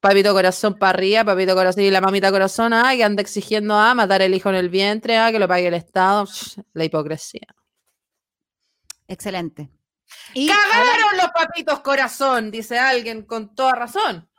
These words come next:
Speaker 2: Lógico.
Speaker 1: Y le contestan.
Speaker 2: <laughs> Ah, alguien le contesta eso mismo, que le dice lo siguiente.
Speaker 1: "Bueno, también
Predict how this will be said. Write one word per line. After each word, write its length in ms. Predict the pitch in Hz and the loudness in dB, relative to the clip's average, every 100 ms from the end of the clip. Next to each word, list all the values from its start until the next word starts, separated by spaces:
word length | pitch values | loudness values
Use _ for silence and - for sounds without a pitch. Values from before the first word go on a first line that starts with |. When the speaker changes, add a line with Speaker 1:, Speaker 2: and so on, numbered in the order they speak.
| _ _ - | _ _ -20
Speaker 2:
Lógico. 440 | 254 190 _ 143 _ _ _ _ _ _ _ _ | -20 -20 _ _ _ _ _ _ _ _ _ _
Speaker 1:
Y 100 | 208 | -2
le 100 | 233 | 0
contestan. 480 | 262 254 311 - 180 - | 0 0 -2 -2 -6 -8
Speaker 2:
<laughs> 40 | _ _ _ 294 - | _ _ _ -20 -6
Ah, 180 | 294 285 | -4 -4
alguien 220 | 269 294 | -4 -6
le 60 | 294 | -6
contesta 440 | 277 277 294 311 285 | -4 -4 -2 -2 -2
eso 160 | 294 | -2
mismo, 500 | 277 262 185 160 156 _ | -2 -2 -2 -6 -10 _
que 80 | |
le 100 | 202 | -4
dice 200 | 220 254 | -4 -2
lo 80 | 247 | -6
siguiente. 480 | 233 233 165 - 147 _ _ _ _ _ | -6 -6 -8 -10 -16 _ _ _ _ _
Speaker 1:
"Bueno, 380 | 349 247 160 - _ _ | -2 -2 -4 -14 _ _
también 480 | - 233 240 285 294 | 0 0 2 0 0